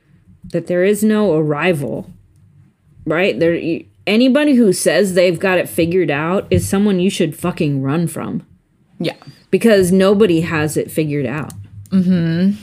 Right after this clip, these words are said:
Speaker 1: Right? Like, that is, that is someone that is believing their own delusion.
Speaker 2: Ego, yeah.
Speaker 1: And that is a dangerous,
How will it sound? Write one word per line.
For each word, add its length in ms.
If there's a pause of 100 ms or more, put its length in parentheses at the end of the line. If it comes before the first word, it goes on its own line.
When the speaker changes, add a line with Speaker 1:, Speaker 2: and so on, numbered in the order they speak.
(320)
Speaker 1:
Right? 320
Like, 260
that 440
is, 460
that 340
is 260
someone 720 (140)
that 240
is 380
believing 600
their 380
own 560
delusion. 680 (220)
Speaker 2:
Ego, 460
yeah. 140
Speaker 1:
And 80
that 160
is 160
a 80
dangerous, 560